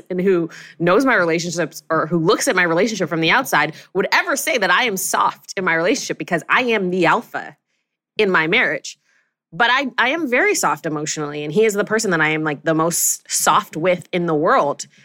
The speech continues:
when it comes to emotions and vulnerability and all of that. And I think the pushback is because, you know, when I was thinking of the soft life in relationships, I immediately thought of that clip from Shan Budrum's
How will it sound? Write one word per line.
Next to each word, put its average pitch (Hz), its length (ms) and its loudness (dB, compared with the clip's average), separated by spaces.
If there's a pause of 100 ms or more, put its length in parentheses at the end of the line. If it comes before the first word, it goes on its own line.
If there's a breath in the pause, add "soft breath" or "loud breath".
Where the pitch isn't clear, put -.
when 165 120 -2
it 156 80 -8
comes 269 420 0
to 156 440 2 (360 soft breath)
emotions 156 540 0
and 143 100 -2
vulnerability 156 680 2
and 175 120 -4
all 202 200 4
of 147 60 -2
that. 139 260 2 (580 soft breath)
And 220 360 2 (140)
I 208 80 0
think 247 220 -2
the 233 100 2
pushback 180 720 0 (340)
is 220 260 2
because, 190 760 0
you 180 80 -6
know, 151 340 -2 (960 soft breath)
when 196 140 2
I 190 40 4
was 196 100 0
thinking 254 240 0
of 220 100 0
the 190 60 -2
soft 165 340 0
life 170 200 -2
in 170 60 -8
relationships, 175 580 -2 (100)
I 175 140 2 (200)
immediately 220 520 2
thought 165 180 2
of 156 120 0
that 135 240 -2
clip 180 300 0
from 156 220 -6
Shan 165 360 -2
Budrum's 151 720 -2